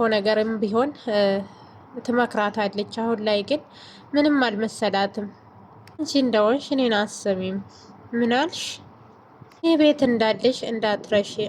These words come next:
አለቻት። «አንቺም ታላቅሽ እንደሆንኩ በፍጹም እንዳትረሺ»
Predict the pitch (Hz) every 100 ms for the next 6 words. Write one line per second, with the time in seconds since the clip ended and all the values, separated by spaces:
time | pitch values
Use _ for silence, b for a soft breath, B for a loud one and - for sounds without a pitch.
0 | - 220 208 - 214 202 - - - -
1 | B B - - - - 330 320 285 277
2 | 269 254 220 220 220 254 - 226 214 208
3 | 247 285 226 233 226 214 - 220 220 226
4 | 214 208 208 202 196